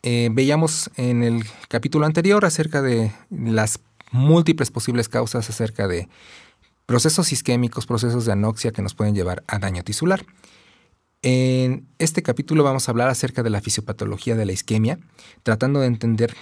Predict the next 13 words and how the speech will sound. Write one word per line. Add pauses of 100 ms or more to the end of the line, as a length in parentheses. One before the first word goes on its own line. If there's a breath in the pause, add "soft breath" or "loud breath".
(120 loud breath)
qué
está
pasando
bioquímicamente
con, (240)
eh, (480 loud breath)
con
el
órgano
que
está
afectado, (420 loud breath)
eh,